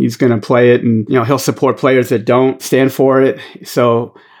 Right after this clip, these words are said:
I, I was just, that, that made me a little bit sort of shocked that he would sort of take it off the table, you know, instead of giving people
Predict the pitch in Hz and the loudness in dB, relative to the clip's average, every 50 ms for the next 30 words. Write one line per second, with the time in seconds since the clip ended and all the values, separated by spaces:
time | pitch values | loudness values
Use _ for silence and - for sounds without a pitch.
0 | - - - 156 156 175 175 160 160 139 135 160 - - - 175 156 160 151 156 | -12 -4 -2 0 0 2 2 2 0 0 0 -2 -2 -2 -2 -2 -2 -2 -2 0
1 | 156 160 160 151 156 156 147 143 147 139 135 135 135 127 123 135 127 123 - - | 0 0 2 2 2 4 4 4 4 4 4 4 4 4 2 2 0 0 -2 -8
2 | _ _ - - - 143 139 131 127 113 - - - 143 131 131 - - - 131 | _ _ -14 -6 -2 0 2 2 2 0 -2 0 0 2 2 0 0 0 -2 -2
3 | 120 117 - 123 143 139 123 123 - - 139 123 117 - - 139 123 - 127 127 | -2 -2 -4 -4 -4 -4 -4 -4 -2 -2 0 0 -2 -2 -2 -4 -2 0 0 0
4 | 120 113 - 120 - - 131 123 123 117 135 131 127 127 - - - 127 127 120 | -2 -2 -4 -6 -4 0 2 2 2 2 2 2 0 0 -2 -2 0 2 2 2
5 | 120 - - 123 123 120 - - 131 113 113 104 131 120 113 123 113 - 135 120 | 2 2 0 0 0 0 0 0 0 0 0 2 2 2 2 2 0 0 0 -2
6 | 113 - 123 117 113 107 | 0 0 0 0 0 -2